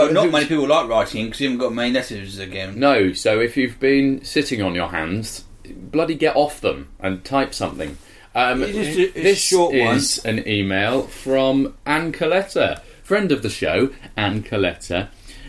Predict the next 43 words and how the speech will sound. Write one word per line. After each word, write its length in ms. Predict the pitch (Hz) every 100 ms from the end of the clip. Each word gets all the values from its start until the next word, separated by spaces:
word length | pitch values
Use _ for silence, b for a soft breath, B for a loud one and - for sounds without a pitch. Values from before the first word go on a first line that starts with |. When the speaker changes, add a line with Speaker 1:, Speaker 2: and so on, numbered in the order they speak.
| B -
Speaker 2:
And 260 | 110 113
she 240 | 110 170 170
says, 440 | - 80 82 - B -
"What, 200 | 165 -
what, 180 | - - -
what 200 | 120 101
accent 380 | - - 90
do 60 | 90
you 80 | 90
want 220 | 92 90 -
Anne 200 | 98 95
Speaker 1:
She 140 | 120
Speaker 2:
Coletta 100 | 92
Speaker 1:
says 420 | - 147 139 87
Speaker 2:
in?" 40 | -
Speaker 1:
there, 200 | 92 98
I 40 |
think. 340 | 104 123 - 107
Speaker 2:
Does 160 | 110
she? 320 | 110 139 143 147 -
Speaker 1:
It's 120 | -
New 120 | 139 127
York. 340 | 127 131 -
It's 180 | 120 -
all 280 | 143 151 -
New 160 | 120
York-ish, 920 | 127 127 123 - - - - 98 - -
Albany 540 | 120 110 92 92 90 -
way. 280 | 92 90 - - - - -
Speaker 2:
Albany 500 | - 131 143 107 90
way, 300 | 87 78 78
bloody 380 | 80 113 113 92
hell! 160 | 92 85
They're 220 | 101 98 131
upstate 680 | - - - 131 117 -
New 160 | 101 87
York. 520 | 82 78 76 - - b b b b - -
That's, 320 | 104 - -
that's 300 | 104 110 -
very. 180 | 117 113
I've 240 | 117 101
been 260 | 160 156 87
there, 320 | 80 104